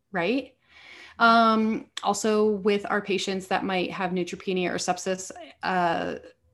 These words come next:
another antibiotic like enrofloxacin can be used. Um, same thing.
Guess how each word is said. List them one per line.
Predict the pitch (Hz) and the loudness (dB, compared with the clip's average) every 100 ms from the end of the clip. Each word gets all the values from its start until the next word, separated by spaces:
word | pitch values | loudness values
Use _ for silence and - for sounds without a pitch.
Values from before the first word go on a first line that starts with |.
| - | -10
another | 196 185 180 | -2 0 0
antibiotic | 180 175 170 170 | 0 0 0 -2
like | 170 170 | -6 -4
enrofloxacin | 185 175 170 160 160 - 175 165 175 | -2 -2 -2 -2 -2 -4 -6 -6 -6
can | 190 180 | -8 -8
be | 180 | -6
used. | 175 165 180 180 - - | -4 -4 -4 -8 -12 -12
Um, | 196 190 196 | -8 -8 -6
same | 214 202 | -4 -4
thing. | 185 180 | -4 -8